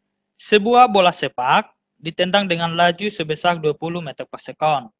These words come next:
membentuk sudut tiga puluh derajat terhadap arah horizontal, artinya terhadap sumbu X. Saat nol koma lima detik, kecepatan terhadap vertikal, kalau dikatakan kecepatan terhadap vertikal berarti adalah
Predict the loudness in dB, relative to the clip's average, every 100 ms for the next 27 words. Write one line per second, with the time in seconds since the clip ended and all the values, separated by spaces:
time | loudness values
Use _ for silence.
0 | _ _ -10 -8 -8 -8 -6 -4 -2 -2
1 | -4 -6 -6 -6 -6 -6 -8 -4 -6 -6
2 | -14 -10 -12 _ -12 -12 -10 -10 -10 -4
3 | 0 2 0 -8 _ -12 -8 -8 -4 -2
4 | -2 _ _ _ -20 -12 -12 -2 0 0
5 | _ -20 -20 _ _ _ _ -20 _ 0
6 | 2 2 -2 -4 -2 -2 -2 -4 -2 -2
7 | -2 -4 -6 -6 -14 -16 -4 0 0 -2
8 | _ _ _ -10 -6 -6 -2 -4 0 -2
9 | -2 -4 -2 -4 -6 -12 -10 -10 -2 2
10 | 0 0 -8 -8 -8 -8 -6 -6 -6 -8
11 | -12 -6 -6 -6 -10 -8 -8 -8 -14 -12
12 | -4 -4 -4 -8 -6 -6 -6 -6